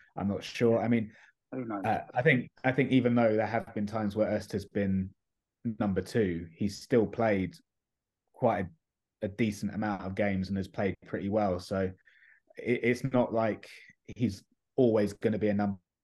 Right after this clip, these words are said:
Speaker 1: two and sat on the bench. I think there has been quite a bit of rotation between the goalkeepers at Hoya Court. So yeah, um, yeah, let's, uh, let's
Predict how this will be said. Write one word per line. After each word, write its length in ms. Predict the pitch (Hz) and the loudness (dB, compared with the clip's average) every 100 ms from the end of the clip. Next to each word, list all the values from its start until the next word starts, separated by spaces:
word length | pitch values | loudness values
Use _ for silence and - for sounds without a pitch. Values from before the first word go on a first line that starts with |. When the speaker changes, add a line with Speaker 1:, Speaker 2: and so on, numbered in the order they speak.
| _ _ 98 | _ _ -10
Speaker 1:
two 160 | - 101 | -2 -2
and 140 | 95 | -2
sat 180 | 107 104 | -4 -6
on 80 | 92 | -6
the 60 | |
bench. 320 | 87 107 85 92 | -2 -2 -2 -8
I 60 | |
think 320 | 90 104 80 - _ - | -4 -6 -6 -18 _ -6
there 80 | 101 | -2
has 240 | 110 107 | 0 0
been 180 | - 98 | -2 -4
quite 260 | - 95 | -2 -4
a 40 | 80 | -2
bit 160 | 95 | -4
of 140 | 80 87 | -4 -2
rotation 600 | 92 87 - 98 95 90 | -2 -2 -4 -4 -4 -8
between 500 | 87 - 104 92 92 _ _ _ _ | -8 -6 -4 -4 -6 _ _ _ _
the 80 | 95 | -2
goalkeepers 600 | 107 104 101 82 85 80 | 2 2 0 -6 -6 -6
at 60 | 80 | -6
Hoya 320 | 92 87 82 | -6 -6 -6
Court. 280 | 80 85 85 | -6 -8 -6
So 260 | - 90 87 - - _ - - _ | -2 -2 -2 -8 -20 _ -20 -20 _
yeah, 280 | 135 113 87 - - - | 4 4 4 -4 -18 -4
um, 480 | 107 107 101 101 101 _ _ _ _ _ | -2 0 0 0 -2 _ _ _ _ _
yeah, 240 | 151 127 107 | 4 4 4
let's, 260 | 120 - - | 0 0 0
uh, 180 | 113 98 | 0 0
let's 160 | 104 | -6